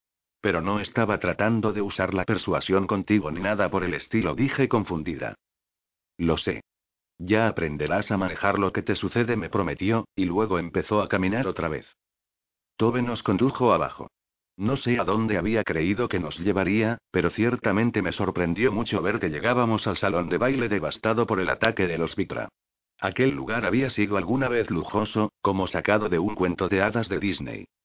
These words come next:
Suelo de mármol, paredes blancas con ornamentos de oro, bóvedas, candelabros de diamantes. Sin embargo, su aspecto era muy diferente después del ataque.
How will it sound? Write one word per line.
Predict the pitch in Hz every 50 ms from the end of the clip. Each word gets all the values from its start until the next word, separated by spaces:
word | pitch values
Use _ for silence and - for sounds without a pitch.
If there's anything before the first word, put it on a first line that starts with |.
| _ _
Suelo | - - - 113 127 139 135
de | 117 110
mármol, | 92 92 113 113 113 127 120 120 120 - _ _
paredes | 90 85 85 107 110 117 110 -
blancas | 98 95 92 95 95 - 113 95 -
con | - 110 87
ornamentos | 82 76 82 101 92 95 92 90 82 - 110 98 76
de | 76 85 85
oro, | 95 107 123 127 117 - _
bóvedas, | - 98 107 117 113 113 104 110 113 110 - - - _ _
candelabros | - 110 98 92 92 90 101 120 127 123 123 110
de | - 95
diamantes. | 95 101 98 95 85 71 64 - 60 55 - - - _ _ _ _ _ _ _ _ _ _ _ _ _ _ _ _ -
Sin | - - 104 90 80
embargo, | 71 67 67 80 98 113 117 107 120 123 - - _
su | - - 95 76
aspecto | 69 - - 131 135 - - 104 95 110
era | 120 127 110
muy | 92 101 110
diferente | 95 82 76 - 90 80 92 110 110 - 107
después | 90 90 87 - - - 113 110 -
del | 107 92
ataque. | 82 80 - 80 69 - - 76 -